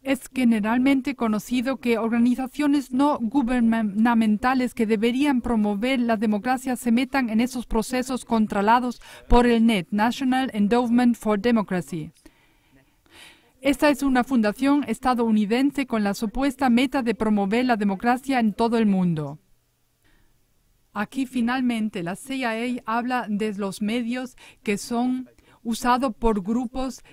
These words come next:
que quieren subvertir la autoridad estatal. Así los han pillado y expulsado por eso. Se les ha llamado a las personas por su nombre y se les causa los hechos.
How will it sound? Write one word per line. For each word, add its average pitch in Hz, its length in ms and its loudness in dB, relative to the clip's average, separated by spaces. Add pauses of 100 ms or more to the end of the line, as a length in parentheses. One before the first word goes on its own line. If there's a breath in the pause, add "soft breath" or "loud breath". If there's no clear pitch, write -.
(140)
que 233 160 -2
quieren 262 480 -2
subvertir 220 480 -4
la 233 80 0
autoridad 202 580 -4
estatal. 196 560 -6
Así 240 540 -6
los 226 240 -4
han 254 140 -2
pillado 247 380 -2
y 233 100 -2
expulsado 220 580 -6
por 196 160 -8
eso. 156 400 -12 (280 soft breath)
Se - 180 -4
les 208 180 -2
ha 240 80 0
llamado 247 460 2
a 262 40 0
las 226 220 -4
personas 254 600 -4
por 220 180 -4
su 226 140 -4
nombre 262 440 0
y 247 140 -4
se 240 180 -4
les 202 240 -4
causa 247 440 -2
los 214 180 -6
hechos. 165 560 -10